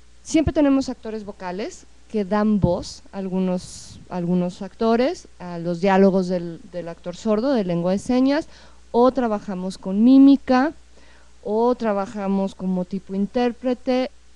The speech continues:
En realidad todas nuestras obras están desarrolladas para que todo el público lo entiende, depende de la obra, es el estilo que tenemos. También tenemos obras donde solamente hay mímica y solamente hay actores sordos y no hay palabra.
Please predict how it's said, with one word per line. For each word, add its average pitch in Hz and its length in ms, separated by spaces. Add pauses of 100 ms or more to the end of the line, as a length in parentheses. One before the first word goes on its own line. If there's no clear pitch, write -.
(100)
En 220 120
realidad 226 360
todas 254 240
nuestras 233 320
obras 214 220
están 208 240
desarrolladas 208 880
para 196 260
que - 100
todo 233 300
el 240 80
público 220 500
lo 196 120
entiende, 196 440
depende 214 460
de 247 120
la 196 200
obra, 208 400
es - 400
el 175 140
estilo 175 380
que - 100
tenemos. 226 320
También 240 260
tenemos 294 300
obras 262 260
donde 226 220
solamente 247 500
hay 233 60
mímica 226 420 (400)
y 214 60
solamente 240 460
hay 208 100
actores 190 400
sordos 190 480 (840)
y 185 140
no 180 160
hay 196 100
palabra. 185 400